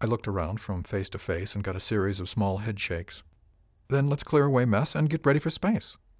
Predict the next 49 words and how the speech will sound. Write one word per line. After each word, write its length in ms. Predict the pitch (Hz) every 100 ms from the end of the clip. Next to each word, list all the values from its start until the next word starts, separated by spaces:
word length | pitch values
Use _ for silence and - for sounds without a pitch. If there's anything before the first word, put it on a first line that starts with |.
| _ _ _ - - - -
I 100 | 117
stood 300 | 120 - 104
and 100 | 110
bussed 220 | 104 101
my 80 | 107
dirty, 300 | 104 85 98
stacking 400 | - 98 95 101
dishes 280 | 104 98 113
and 120 | 110
glassware 400 | 104 104 - 98
in 80 | 107
the 60 | 117
dishwasher. 600 | 107 - 87 87 113 - _ _ -
It 180 | 107 -
pleased 280 | 123 117 110
me 80 |
to 80 | 104
see 180 | - 107
everybody, 460 | 117 107 85 107 139
crew 240 | - 101 101
and 100 | 101
passenger 460 | 107 104 104 110
alike, 320 | 95 110 117
follow 260 | - 110 113
suit. 380 | - 143 107 - _ _ _ _ _ - -
The 80 | 139
crew 280 | - 180 110
didn't 220 | 104 98
surprise 440 | - 139 139 120 -
me. 220 | 90 -
We'd 280 | 104 98 -
sailed 320 | - 92 90
enough 220 | 85 82
that 120 | - -
they 100 | 92
were 120 | 90
pretty 200 | 107 90
well 180 | 90 90
used 260 | 120 117
to 100 | 90
it. 120 | 92 _ - - - -
But 100 | -
the 60 |
passengers 480 | - 139 156 175 160
pitched 280 | - 151 -
in 140 | 143
with 140 | 143 -
good 140 | 151
humor, 360 | - 90 120